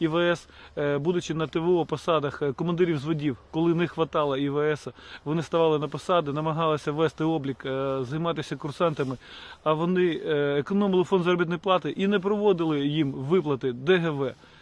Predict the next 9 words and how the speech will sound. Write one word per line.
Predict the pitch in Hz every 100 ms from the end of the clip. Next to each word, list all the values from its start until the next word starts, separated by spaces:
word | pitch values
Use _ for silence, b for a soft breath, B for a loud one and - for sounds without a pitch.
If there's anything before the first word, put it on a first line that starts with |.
| B -
Ті, | 202 196 -
е, | 160 147 151
невеликі | 175 190 185 156
кошти, | - 185 - 147
які | 131 170
допомагають, | 147 160 165 160 156 131
підтримують | 147 180 170 143 135
їхні | 165 - 147
родини, | 151 147 160 135